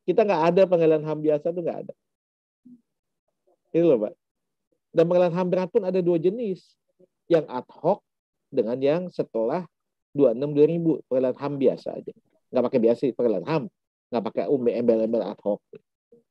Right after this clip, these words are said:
Yang membedakan yang satu untuk kasus yang sifatnya retroaktif, yang satu kasus setelah berlangsung tahun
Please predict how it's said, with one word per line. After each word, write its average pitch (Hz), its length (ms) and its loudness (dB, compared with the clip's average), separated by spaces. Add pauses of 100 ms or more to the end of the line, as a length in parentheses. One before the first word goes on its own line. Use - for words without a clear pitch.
(160)
Yang 135 80 0
membedakan 123 480 6
yang 143 80 -2
satu 135 400 0 (320)
untuk 143 240 2
kasus 131 320 -4
yang 123 80 0
sifatnya 123 480 -2
retroaktif, 143 560 0
yang 110 160 -6
satu - 400 -4 (400)
kasus 160 320 -2
setelah 131 240 2 (240)
berlangsung 123 400 -2
tahun 151 480 2